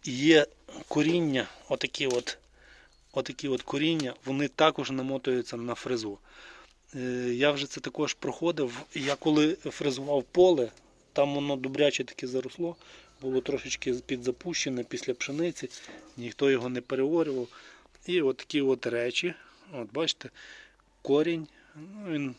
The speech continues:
в довжину з пів метра має доброго, отак, якщо його розтягнути, то він має з доброго пів метра.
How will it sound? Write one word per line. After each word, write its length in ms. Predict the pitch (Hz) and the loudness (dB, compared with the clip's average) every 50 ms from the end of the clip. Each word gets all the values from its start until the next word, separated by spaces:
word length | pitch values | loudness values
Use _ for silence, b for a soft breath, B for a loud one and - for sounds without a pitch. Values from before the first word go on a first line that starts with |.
| - _ _ B B B B B B B B | -14 _ _ B B B B B B B B
в 60 | - 120 | -6 0
довжину 600 | 123 147 139 131 127 147 151 160 170 170 151 - B B B B B B | 2 2 4 4 2 2 2 2 4 2 2 0 B B B B B B
з 120 | - - | -12 -12
пів 240 | - - 147 147 147 | -4 0 2 2 2
метра 380 | 147 147 139 135 120 - 127 117 | 4 4 2 2 2 0 -2 -2
має 320 | 113 117 120 117 113 113 | -2 0 0 0 0 -2
доброго, 680 | 107 110 123 123 110 113 113 - 120 113 104 110 123 127 | 0 2 2 2 2 0 -6 -6 -4 -6 -6 -6 -6 -8
отак, 320 | 123 - - 117 113 - | -6 -4 -4 -4 -2 -2
якщо 280 | 123 113 - - 123 117 | -6 -6 -4 -4 -4 -4
його 320 | 117 107 113 117 110 101 - _ _ _ B B B B B B B B - | -4 -4 -4 -6 -8 -10 -14 _ _ _ B B B B B B B B -6
розтягнути, 640 | 120 117 - - - 131 107 123 156 160 147 - 127 | -6 -6 -4 -2 -2 -2 -2 0 -2 -2 0 0 0
то 160 | - - 127 | 2 2 2
він 140 | 131 131 135 | 2 0 -2
має 240 | 135 135 135 131 123 | -2 -2 -2 -2 -2
з 80 | 120 | 0
доброго 340 | 123 139 139 135 135 123 127 | 2 2 2 2 0 -6 -6
пів 220 | 117 - 123 120 | -6 -6 -6 -6
метра. 360 | 117 117 110 104 101 - - | -4 -6 -8 -8 -10 -14 -18